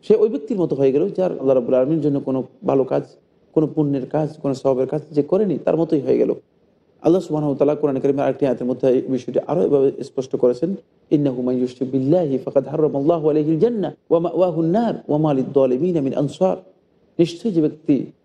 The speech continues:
আল্লাহ রাব্বুল আলামিনের সাথে শিরক করলো, "মান ইউশরিক বিল্লাহি ফাকাদ হারামাল্লাহু আলাইহিল জান্নাহ",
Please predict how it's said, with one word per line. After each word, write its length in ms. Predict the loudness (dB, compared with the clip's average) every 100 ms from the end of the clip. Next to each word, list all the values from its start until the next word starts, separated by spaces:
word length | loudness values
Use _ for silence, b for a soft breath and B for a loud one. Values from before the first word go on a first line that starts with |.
| _ _
আল্লাহ 200 | 0 2
রাব্বুল 240 | 0 0 2
আলামিনের 300 | 2 0 -2
সাথে 200 | -6 -8
শিরক 240 | -2 -4 0
করলো, 300 | -2 -2 -6 _ _ _ 0
"মান 80 | 0
ইউশরিক 320 | 0 -4 0
বিল্লাহি 360 | 2 2 0
ফাকাদ 260 | -2 -2 -2
হারামাল্লাহু 580 | 0 0 0 0 0 2
আলাইহিল 280 | 0 0 0
জান্নাহ", 300 | 0 0